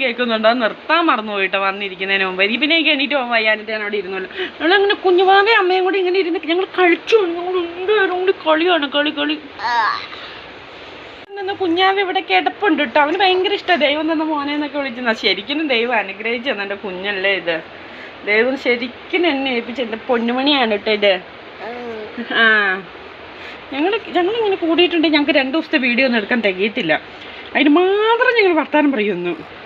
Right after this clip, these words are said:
ആ, അപ്പം ഇനിയിപ്പം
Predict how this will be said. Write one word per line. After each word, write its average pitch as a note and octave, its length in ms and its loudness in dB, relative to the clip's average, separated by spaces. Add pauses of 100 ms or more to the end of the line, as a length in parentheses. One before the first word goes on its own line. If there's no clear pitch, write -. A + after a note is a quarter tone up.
(2250)
ആ, G3+ 40 -4 (1040)
അപ്പം A3 180 4
ഇനിയിപ്പം E4+ 320 4